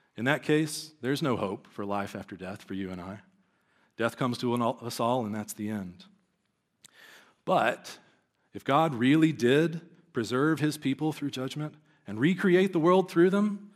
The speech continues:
then there really is a hope for resurrection for you and I as well. So the most important thing you can say about the flood is that it really happened.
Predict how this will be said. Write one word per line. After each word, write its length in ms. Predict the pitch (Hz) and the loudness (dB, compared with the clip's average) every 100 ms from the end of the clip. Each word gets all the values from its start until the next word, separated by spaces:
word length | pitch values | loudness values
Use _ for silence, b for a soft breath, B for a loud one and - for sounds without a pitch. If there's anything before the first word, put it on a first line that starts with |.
| b b b b b b b _ | b b b b b b b _
then 100 | 113 | -6
there 100 | 113 | -4
really 320 | 120 120 117 | -2 -2 0
is 160 | 110 107 | -2 -4
a 100 | 104 | -8
hope 220 | 113 104 | -10 -12
for 120 | - | -12
resurrection 640 | 104 104 101 101 - 95 92 92 _ | -12 -10 -10 -12 -14 -18 -20 _ _
for 100 | - | -12
you 160 | 101 101 | -8 -8
and 100 | 98 | -8
I 120 | 98 | -8
as 120 | 92 | -10
well. 280 | 101 98 95 - _ _ _ _ _ _ _ _ _ _ B B B B B B B B B B _ _ | -8 -10 -10 -16 _ _ _ _ _ _ _ _ _ _ B B B B B B B B B B _ _
So 140 | - 123 | -6 2
the 40 | |
most 200 | 131 156 | 4 6
important 340 | 165 165 160 131 | 4 4 4 4
thing 140 | 139 | 2
you 100 | 135 | 2
can 140 | 123 | 0
say 220 | 117 117 110 | 0 2 2
about 220 | 107 101 | 0 -4
the 60 | |
flood 380 | 101 - 101 92 92 | -6 -4 -2 -2 -8
is 140 | 110 101 | -10 -6
that 160 | 101 | -4
it 60 | 101 | -4
really 280 | 98 98 92 | -6 -8 -6
happened. 440 | 95 95 85 80 | -8 -10 -14 -20